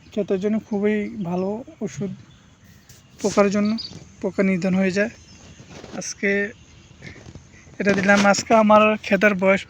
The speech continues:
প্রায় এক দেড় মাসের কাছাকাছি। ক্ষেতের গাছ অনেকটা বড় হয়ে গেছে, ওই সাইড দিয়ে আমি খেরও বিছিয়ে ফেলছি, দেখামনি। আর ওষুধগুলো একটু মাখাই, এটা দেখাই। এ-, এগুলো সবগুলা, উম,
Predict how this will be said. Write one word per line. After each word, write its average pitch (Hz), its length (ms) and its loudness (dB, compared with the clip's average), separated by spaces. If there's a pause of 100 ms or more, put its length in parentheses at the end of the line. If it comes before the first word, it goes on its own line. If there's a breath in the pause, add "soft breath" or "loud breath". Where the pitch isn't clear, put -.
প্রায় 190 300 6
এক 180 80 -2 (180)
দেড় 185 180 4
মাসের 190 340 -2
কাছাকাছি। 196 540 -2 (520 loud breath)
ক্ষেতের 202 520 0 (140)
গাছ 190 280 4
অনেকটা 196 340 -2
বড় 185 220 0
হয়ে 202 100 -2
গেছে, 208 260 -8
ওই 220 240 -4
সাইড 180 240 -10
দিয়ে 208 120 0
আমি 202 280 -2
খেরও 202 300 2
বিছিয়ে 190 360 -4
ফেলছি, 190 420 -6 (500 soft breath)
দেখামনি। 202 520 0 (520 soft breath)
আর 175 560 -2 (300)
ওষুধগুলো 202 560 2
একটু 208 300 2
মাখাই, 190 480 2
এটা 185 180 2
দেখাই। 175 300 -4 (2000 loud breath)
এ-, 214 320 12
এগুলো 226 260 10
সবগুলা, 220 580 10 (200)
উম, 202 400 4